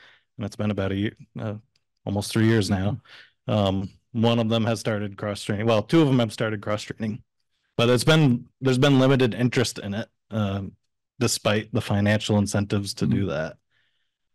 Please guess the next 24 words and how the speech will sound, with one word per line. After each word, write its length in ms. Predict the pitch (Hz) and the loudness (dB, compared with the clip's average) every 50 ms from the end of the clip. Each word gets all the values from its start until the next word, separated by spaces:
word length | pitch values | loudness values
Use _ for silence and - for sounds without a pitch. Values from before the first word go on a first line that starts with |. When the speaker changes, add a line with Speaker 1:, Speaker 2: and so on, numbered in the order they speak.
| _ _ _ _ _ _ _ | _ _ _ _ _ _ _
Speaker 1:
So 280 | - - 104 101 92 - | -4 -2 0 0 0 0
I, 140 | - 107 98 - - _ _ _ _ _ _ - _ _ _ _ _ _ _ - | -2 -4 -4 -6 -10 _ _ _ _ _ _ -20 _ _ _ _ _ _ _ -8
I 120 | - 110 | -4 0
don't, 420 | 110 117 110 110 117 113 78 - 120 | 0 0 0 0 -2 -4 -2 0 0
I 80 | 127 | 2
don't 160 | 123 120 123 | 4 4 4
know 120 | 123 123 120 | 4 2 2
the 100 | 110 110 | 2 2
reasons 380 | 120 127 131 120 123 131 110 | 2 2 2 2 0 0 -2
exactly 400 | 120 107 117 123 120 120 - 131 | -2 0 2 2 2 2 2 0
why, 240 | 113 113 117 120 123 | 0 2 2 0 0
personal 380 | 120 - 127 113 - - 127 120 | -2 -2 -6 -6 -4 -2 -2 0
reasons 360 | 120 120 117 117 120 120 117 | 0 0 0 -2 -4 -6 -6
for 160 | - - 117 | -8 -10 -8
the 120 | 110 113 107 | -8 -8 -6
staff 280 | - - 117 117 113 | -4 -2 -2 -2 -2
members 360 | - 123 117 120 117 110 - | -2 -2 -2 -2 -4 -6 -6
not 300 | 123 123 113 113 - - _ _ _ _ _ _ | -8 -6 -6 -6 -6 -10 _ _ _ _ _ _
pursuing 360 | - - - 123 120 120 123 | -4 0 2 2 2 4 2
that 180 | 120 123 127 - | 2 0 0 -2
so 140 | - 139 135 | -4 -4 -2
much, 300 | 139 139 143 - - - | -2 -4 -4 -6 -6 -4
but 180 | 107 104 - | -4 -4 -4
it, 160 | - 104 104 | -6 -8 -8